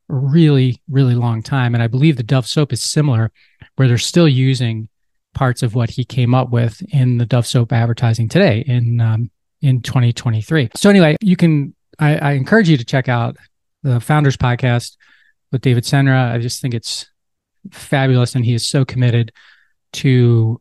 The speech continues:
exploring success and then sharing what he learns, uh, from the books he reads. So this was inspired by, by him doing that episode. And so here are twenty ideas from David Ogilvy's book. First one is about minds. And he says,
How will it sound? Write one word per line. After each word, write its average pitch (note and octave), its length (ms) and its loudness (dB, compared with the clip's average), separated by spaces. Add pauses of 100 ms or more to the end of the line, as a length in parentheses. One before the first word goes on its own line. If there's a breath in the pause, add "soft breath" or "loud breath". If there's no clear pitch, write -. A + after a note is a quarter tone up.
exploring C3 960 0
success - 720 -6
and B2+ 180 -4
then A#2+ 120 -2
sharing B2+ 360 0
what A#2+ 120 0
he A#2+ 80 0
learns, A#2 420 -2 (560 soft breath)
uh, A2+ 140 -6
from A#2+ 180 -2
the A#2+ 80 2
books A#2 240 -2
he A2+ 140 -4
reads. A2+ 280 -2 (440 loud breath)
So D3 260 2
this D3+ 240 2
was D3+ 160 4
inspired B2+ 460 2
by, A#2 420 0 (140)
by A#2+ 140 0
him C3 280 2
doing A#2+ 400 2
that A2+ 220 -2
episode. A#2 560 -4
And A#2 120 -2
so B2 260 0 (320 loud breath)
here F#3+ 260 4
are C#3 480 2
twenty C#3+ 240 0
ideas B2+ 460 0
from A#2 580 -4
David A#2 240 0
Ogilvy's A2 480 -2
book. A#2 420 0
First F#3 240 2
one E3 160 6
is B2+ 120 4
about A#2+ 280 0
minds. A#2 720 -2 (220)
And B2 100 0
he B2 80 0
says, A#2+ 400 0